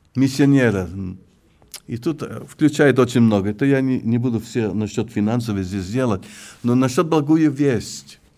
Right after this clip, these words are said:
где мы будем участвовать, это наша ответственность, это наша ответственность. И один пример просто дать. Если б я был бы врач, учёный, и нашёл лекарство, чтоб исцелить рак,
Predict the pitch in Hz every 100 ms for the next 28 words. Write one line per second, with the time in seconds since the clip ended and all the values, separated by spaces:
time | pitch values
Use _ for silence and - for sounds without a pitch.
0 | _ - _ 85 117 151 143 127 127 127
1 | 123 127 113 104 160 160 180 190 175 190
2 | 180 - 95 82 - - - 113 117 120
3 | 110 113 101 - 85 78 _ _ - -
4 | - - - - - - 135 185 170 151
5 | 147 135 113 113 - 104 95 92 87 -
6 | _ _ - _ _ _ 139 147 147 196
7 | 185 - - 104 143 151 147 107 120 127
8 | 110 107 - - - 110 - 143 120 107
9 | 104 104 - - - 117 120 117 165 165
10 | 147 143 156 160 - 104 98 110 143 120
11 | - 131 131 139 120 120 90 -